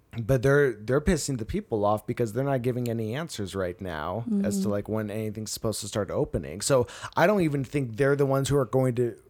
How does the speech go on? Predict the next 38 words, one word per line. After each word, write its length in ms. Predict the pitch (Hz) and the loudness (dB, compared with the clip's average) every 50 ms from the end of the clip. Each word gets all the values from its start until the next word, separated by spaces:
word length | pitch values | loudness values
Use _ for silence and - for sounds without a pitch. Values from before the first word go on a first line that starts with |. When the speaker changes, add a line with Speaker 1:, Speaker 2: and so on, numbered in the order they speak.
| _ - | _ -4
Speaker 1:
who 120 | - 147 | 0 2
are 80 | 147 139 | 2 2
making 380 | 135 139 147 143 - 156 139 | 2 0 -2 -2 -2 -2 -2
the 80 | 127 135 | -2 -2
decision 760 | 113 123 120 - - 151 156 147 139 - 127 113 101 113 107 - | -4 -4 -4 -4 0 0 -2 -2 -2 -6 -8 -8 -8 -8 -10 -8
to, 180 | - 131 127 | -4 -2 0
"Hey, 400 | 123 139 170 175 143 110 110 107 - - - - _ | 2 4 4 4 4 2 0 -4 -8 -14 -20 -10 _
let's 160 | - 143 - | -4 -2 0
start 220 | - 151 143 120 92 | 2 2 2 2 2
opening 520 | 131 147 143 147 147 139 139 135 135 127 120 | 0 -2 0 0 0 0 0 -2 -4 -4 -4
these 280 | 131 135 127 123 - | -4 -4 -4 -4 -6
places 480 | - - - 151 147 143 139 - 135 127 | -10 -6 -4 -2 -2 -2 -2 -4 -6 -4
on 80 | 131 127 | -4 -4
the 100 | 123 123 | -2 2
Las 280 | 127 131 131 123 - | 2 2 2 2 0
Vegas 320 | 120 131 120 110 131 113 107 | -2 -2 -2 -2 -2 -2 0
Boulevard." 500 | 123 135 143 147 139 104 107 101 92 90 | 0 2 2 2 2 2 0 0 0 0
I 140 | 104 131 | 0 0
think 320 | 131 - 143 139 127 - - | 0 -2 -4 -6 -6 -4 -4
the 100 | 131 117 | -6 -4
casinos 640 | - 117 110 - - 127 135 139 139 131 120 101 | -4 -6 -8 -6 -6 -4 -4 0 0 0 0 0
and 80 | 98 113 | -2 -2
the 80 | 110 | -2
hotels 500 | 110 110 110 - 120 127 123 127 135 117 | 0 -2 -2 0 2 2 4 4 2 2
and 80 | 113 113 | 0 -2
the 80 | 110 98 | -4 -2
businesses 640 | 95 123 139 139 143 131 113 - - 120 117 107 | -2 -2 -2 0 -2 -2 -2 0 0 0 0 2
are 360 | 113 110 110 107 107 101 87 - _ _ 131 135 | 2 0 2 0 0 -4 -6 -10 _ _ -16 -6
making 300 | 131 131 131 - 143 131 | -6 -4 -4 -4 -4 -6
executive 680 | 117 113 113 104 123 123 120 - 127 113 113 110 110 | -6 -6 -4 -2 -2 -2 -2 -2 -4 -4 -4 -4 -4
decisions 520 | 107 123 113 - 131 123 113 117 123 110 - - | -6 -6 -4 -4 -4 -4 -2 -2 -4 -4 -6 -10
themselves 880 | - 104 101 101 - - 135 131 123 110 82 76 107 127 135 127 - - - _ _ _ _ _ _ _ _ _ _ | -10 -10 -10 -8 -2 0 2 2 2 2 0 -2 -4 -8 -10 -12 -12 -14 -18 _ _ _ _ _ _ _ _ _ _
and 220 | - 127 131 123 107 | -8 -6 -6 -2 0
being 220 | 123 123 117 117 | 0 0 0 0
like, 280 | 113 117 117 117 117 - | 2 2 2 2 2 0
"You 80 | 139 | -2
know 140 | 156 180 202 | 0 2 2
what? 320 | 226 247 277 277 - _ | 4 2 2 0 -2 _